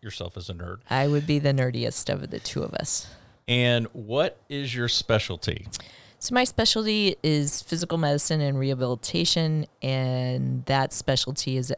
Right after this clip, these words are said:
Speaker 2: otherwise known as physiatry or physiatry, um, a term you hate.
Speaker 1: I do. I despise the name physiatry. I think it's the worst professional name
Speaker 2: <laughs>
Speaker 1: in medicine.
Speaker 2: Podiatry,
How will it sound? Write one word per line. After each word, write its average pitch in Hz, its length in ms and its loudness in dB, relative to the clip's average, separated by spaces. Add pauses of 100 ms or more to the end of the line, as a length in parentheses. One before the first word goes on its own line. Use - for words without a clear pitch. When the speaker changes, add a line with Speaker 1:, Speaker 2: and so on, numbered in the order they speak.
(140)
Speaker 2:
otherwise 139 400 2
known 131 260 2
as 127 300 0 (580)
physiatry 131 680 0
or 127 120 2
physiatry, 131 1080 -2 (240)
um, 127 400 -4
a 127 80 -2 (120)
term 139 280 0
you 123 200 2
hate. 117 540 -6 (240)
Speaker 1:
I 104 80 -2
do. 95 360 0
I 120 100 2
despise 117 500 4
the 120 100 0
name 104 460 -2
physiatry. 95 880 -4
I 117 100 0
think 101 220 2
it's 98 200 -4
the 98 80 -4
worst 104 480 -2 (420)
professional 98 560 6
name 90 500 4 (340)
Speaker 2:
<laughs> - 320 -12
Speaker 1:
in 104 200 8
medicine. 92 580 6 (480)
Speaker 2:
Podiatry, 135 1120 2